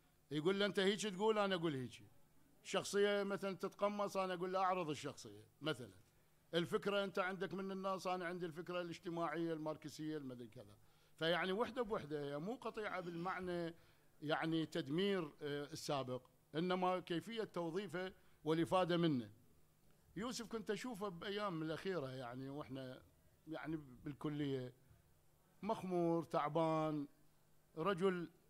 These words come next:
حتى أحد المترجمين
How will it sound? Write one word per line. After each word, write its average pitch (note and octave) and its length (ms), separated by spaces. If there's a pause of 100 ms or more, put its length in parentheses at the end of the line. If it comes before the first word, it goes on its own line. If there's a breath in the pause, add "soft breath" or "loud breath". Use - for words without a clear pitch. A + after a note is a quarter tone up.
(280)
حتى G3+ 300
أحد F#3 400
المترجمين E3 1400